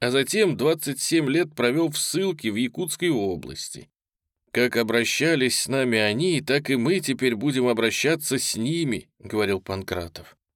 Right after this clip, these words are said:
Никольский тоже из ссыльных Якутской области.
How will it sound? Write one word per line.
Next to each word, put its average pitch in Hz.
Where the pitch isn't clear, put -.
Никольский 208
тоже 156
из 135
ссыльных 131
Якутской 120
области. 104